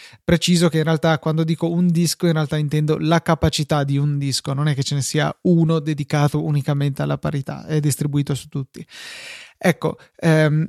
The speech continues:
immaginiamo che ci si rompa un disco, allora,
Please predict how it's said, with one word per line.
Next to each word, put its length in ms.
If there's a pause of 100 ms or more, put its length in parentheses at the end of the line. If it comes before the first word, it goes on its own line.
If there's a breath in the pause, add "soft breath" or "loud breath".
immaginiamo 480
che 80
ci 140
si 100
rompa 560
un 160
disco, 600
allora, 840